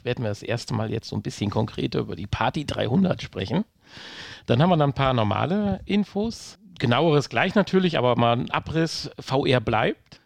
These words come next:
Okay, wieder Apple. Valve mal sehen oder wollen wir mal sehen. Dann Avatar-Modelle mit K I. Und wir haben tatsächlich auch diesmal was Kurioses. Es ist da.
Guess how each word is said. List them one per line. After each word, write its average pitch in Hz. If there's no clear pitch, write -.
Okay, 160
wieder 151
Apple. 202
Valve 139
mal 123
sehen 143
oder 98
wollen 117
wir 117
mal 156
sehen. 233
Dann 139
Avatar-Modelle 139
mit 135
K 123
I. 196
Und -
wir 131
haben 170
tatsächlich 170
auch 127
diesmal 143
was 127
Kurioses. 147
Es 147
ist -
da. 185